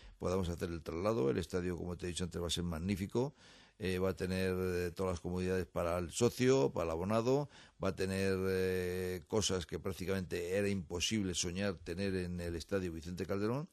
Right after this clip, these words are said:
y yo creo que realmente, pues, va a ser del agrado de todos los socios llegar y poder aparcar bien sin tener ningún problema, pues es un,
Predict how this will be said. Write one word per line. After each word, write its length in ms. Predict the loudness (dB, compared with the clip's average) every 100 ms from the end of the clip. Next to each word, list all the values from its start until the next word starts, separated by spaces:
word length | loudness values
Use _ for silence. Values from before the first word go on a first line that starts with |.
| -18 -20 -20 -12
y 140 | -4 2
yo 140 | 2
creo 300 | 2 0 2
que 100 | 0
realmente, 460 | 0 0 -2 0 -2
pues, 220 | 0 -2
va 80 | 0
a 20 |
ser 280 | 2 0 0
del 120 | -2
agrado 380 | 0 -2 0 -2
de 100 | -2
todos 220 | -4 -4
los 80 | -4
socios 280 | -6 -4
llegar 320 | -6 -2 0 -2
y 60 |
poder 260 | -4 -4 -2
aparcar 440 | -4 -6 -6 -6
bien 220 | -4 -6 -6
sin 180 | -10
tener 260 | -10 -10 -10
ningún 300 | -10 -10 -8
problema, 340 | -4 -2 0
pues 220 | -2 -4 -4
es 140 | -4
un, 580 | -4 -6 -10 -10 -12